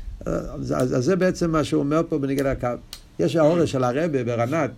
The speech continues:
יש האורש של הרבה ביחולצו. אה, אם תסתכלו ביחולצו רנת, יש שם האורש של הרבה,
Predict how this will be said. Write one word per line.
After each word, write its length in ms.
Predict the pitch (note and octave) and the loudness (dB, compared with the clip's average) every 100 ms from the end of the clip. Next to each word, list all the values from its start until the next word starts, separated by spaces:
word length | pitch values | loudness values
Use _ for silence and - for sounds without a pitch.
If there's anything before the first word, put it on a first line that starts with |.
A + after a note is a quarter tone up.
| - - - - - - - | -16 -20 -20 -20 -20 -20 -10
יש 240 | - - B2 | -6 -4 -2
האורש 300 | B2+ C3+ B2+ | -2 -2 -4
של 140 | A#2 | -2
הרבה 380 | A2+ C3+ A#2 A2 | 0 -2 -2 -2
ביחולצו. 600 | G#2 G2+ F#2+ C#3 A2+ - - - - - - - - - | -2 -4 0 0 -2 -8 -16 -20 -20 -20 -20 -20 -20 -6
אה, 260 | G#2 G#2+ B2+ C#3+ - - - | -4 -2 -4 -8 -16 -20 -12
אם 80 | A2 | -10
תסתכלו 460 | G#2+ A2+ A2+ D3+ | -6 -6 -2 -2
ביחולצו 600 | A#2+ G#2+ G#2+ C3 D3+ - A2 | 0 -2 0 -2 -2 -2 -4
רנת, 520 | A2+ D3+ C3 A2 A#2 | -2 -2 -2 -4 -4
יש 180 | B2 A#2+ | -6 -4
שם 160 | A#2+ | -4
האורש 380 | A2+ A2+ B2+ A2 | -2 0 -2 -2
של 140 | A2+ | -2
הרבה, 300 | A2 B2 A2+ | -2 -2 -2